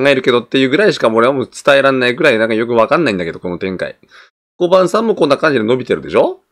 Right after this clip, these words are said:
安島さんもあんな感じで、狼でやってんのかって言われると、ってなると、片白にいないのかなって言うと、二番か三番にいるんだけど、どちらかが俺釣るでも言ってくれれば、そいつ釣ろうと思ったんだけどっていう感じで困ってますって感じです、僕が伝えられるのは。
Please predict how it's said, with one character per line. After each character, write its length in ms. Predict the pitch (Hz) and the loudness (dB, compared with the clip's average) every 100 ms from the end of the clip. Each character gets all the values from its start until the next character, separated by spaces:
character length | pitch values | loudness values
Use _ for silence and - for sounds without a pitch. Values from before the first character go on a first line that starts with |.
| _ _ - | _ _ -6
安 140 | 208 | -2
島 140 | 233 | 0
さ 120 | 220 233 | 0 0
ん 60 | |
も 160 | 165 135 | 2 2
あ 40 | |
ん 60 | 139 | 2
な 80 | 151 | 2
感 160 | 160 | 0
じ 80 | 113 | 0
で、 300 | 95 87 - _ _ _ _ _ _ _ _ _ _ _ _ _ _ _ 95 | 0 0 -2 _ _ _ _ _ _ _ _ _ _ _ _ _ _ _ -4
狼 320 | 117 202 196 | -2 0 2
で 60 | |
や 80 | 107 | 2
っ 40 | 92 | 2
て 80 | 131 | 2
ん 40 | |
の 80 | 160 | 2
か 100 | 107 | 0
っ 40 | - | -2
て 100 | 113 | 0
言 100 | 110 | 2
わ 60 | |
れ 100 | 104 | 4
る 60 | 101 | 2
と、 260 | 113 107 98 | 2 2 2
っ 40 | |
て 200 | - 127 | 0 2
な 160 | 120 139 | 4 4
る 140 | 139 | 4
と、 220 | 131 113 | 2 2
片 280 | - 143 226 | 0 -4 -4
白 200 | 220 269 | -2 -2
に 180 | 220 135 | 0 0
い 40 | |
な 120 | 160 214 | 2 2
い 60 | |
の 100 | 226 | 2
か 120 | 165 | 2
な 80 | 165 | 2
っ 20 | |
て 60 | 156 | 2
言 80 | 151 | 2
う 20 | |
と、 60 | 143 | 2
二 100 | 156 | 2
番 140 | 170 | 2
か 100 | 175 | 2
三 220 | 202 202 | 2 2
番 120 | 190 | 2
に 120 | 135 127 | 2 2
い 60 | |
る 140 | 151 185 | 2 2
ん 140 | 156 | 2
だ 140 | 143 | 2
け 120 | 123 113 | 4 2
ど、 640 | 117 113 107 98 87 90 _ _ _ _ _ _ _ _ _ _ _ | 4 4 4 2 -2 -8 _ _ _ _ _ _ _ _ _ _ _
ど 160 | 160 190 | -2 2
ち 100 | 233 | 2
ら 120 | 214 | 4
か 60 | |
が 120 | 196 147 | 4 4
俺 180 | 151 | 4
釣 220 | 190 - 190 | 2 0 2
る 40 | |
で 60 | 196 | 4
も 100 | 170 | 4
言 120 | 143 | 2
っ 40 | |
て 120 | - 175 | 2 2
く 80 | |
れ 100 | 180 | 4
れ 60 | 143 | 4
ば、 120 | 131 | 2
そ 120 | 131 | 2
い 60 | 131 | 0
つ 100 | - | 0
釣 120 | 147 | 0
ろ 80 | 156 | 2
う 20 | |
と 80 | 131 | 4
思 160 | 107 110 | 2 2
っ 40 | |
た 120 | 110 | 2
ん 20 | |
だ 80 | 101 | 2
け 80 | 95 | 0
ど 120 | 92 | 0
っ 20 | |
て 140 | 87 107 | -2 -4
い 40 | |
う 160 | 95 107 | -2 -2
感 280 | - 147 135 | -2 -2 0
じ 80 | |
で 80 | 120 | -2
困 240 | - 226 226 | -2 0 0
っ 80 | - | 0
て 100 | 143 | 0
ま 140 | 113 | 0
す 60 | - | -2
っ 20 | |
て 80 | 107 | -4
感 140 | 101 | -4
じ 60 | 87 | -4
で 60 | |
す、 80 | 85 | -8
僕 220 | 90 90 | -10 -8
が 100 | 92 | -8
伝 240 | 90 - 117 | -4 0 2
え 40 | |
ら 100 | 110 | 2
れ 80 | 92 | 0
る 80 | 95 | -2
の 100 | 92 | -4
は。 160 | 78 | -6